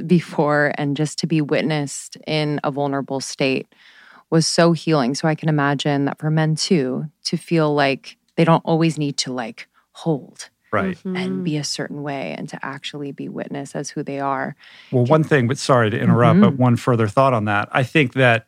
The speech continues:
Speaker 2: that, you know, a lot of men are locked down and they're holding, uh,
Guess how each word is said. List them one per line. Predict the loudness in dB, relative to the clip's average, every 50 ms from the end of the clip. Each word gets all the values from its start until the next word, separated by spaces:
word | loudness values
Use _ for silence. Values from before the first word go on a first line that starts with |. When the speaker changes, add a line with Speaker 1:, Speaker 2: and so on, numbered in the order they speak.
| _
Speaker 2:
that, | -6 -2 0 2 2 2 0 -4 _ _ _ _ _ _ _ _ -10
you | -8
know, | -8 -8 -6 -4
a | -2
lot | 2 4 4 4 2
of | 2 0
men | 0 0 2 2 0 0 -2
are | -2 -2 -2 0
locked | 0 2 2 0 0 -2
down | -2 -2 0 0 0 0 -2 -2 -4 -6 -10 -8 -6
and | -4 -4 -2
they're | -4 -4
holding, | -2 -2 -2 0 0 0 -2 -2 -4 -4 -8 -10 -12 -10
uh, | -8 -6 -6 -6 -6 -6 -6 -6 -8 -8 -10 -12 -14